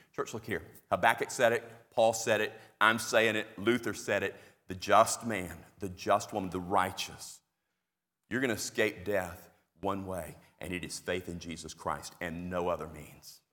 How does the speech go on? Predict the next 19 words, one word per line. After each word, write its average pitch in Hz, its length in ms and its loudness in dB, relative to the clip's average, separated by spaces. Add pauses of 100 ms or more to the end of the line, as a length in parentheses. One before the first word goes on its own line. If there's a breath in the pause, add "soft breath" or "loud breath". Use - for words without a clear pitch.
(520)
None. 78 280 -10 (3000)
The 87 60 -4
just 98 680 2
shall 110 220 -4
live 87 540 -2
by 82 120 0
faith. 82 380 -4 (320 loud breath)
It 120 140 8
is 113 120 4
not 101 280 2
your 98 100 -2
faith 127 440 2
that - 120 -2
saves 139 420 2
you. 135 300 -2 (320 loud breath)
It 123 140 4
is 113 220 0
the 104 160 -4
grand 113 680 -2